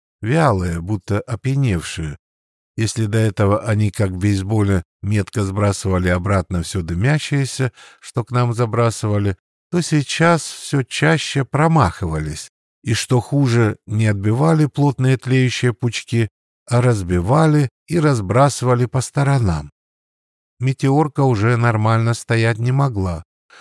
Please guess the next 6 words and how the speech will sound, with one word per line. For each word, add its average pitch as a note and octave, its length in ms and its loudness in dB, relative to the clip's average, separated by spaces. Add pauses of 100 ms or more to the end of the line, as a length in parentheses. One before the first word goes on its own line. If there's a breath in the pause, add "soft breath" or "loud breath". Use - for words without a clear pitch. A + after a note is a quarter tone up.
(280 loud breath)
Плечом A#2 460 2
и - 20 2
щекой A2+ 440 0
вжалась G2 440 2
в - 60 -12
стену C#3+ 500 0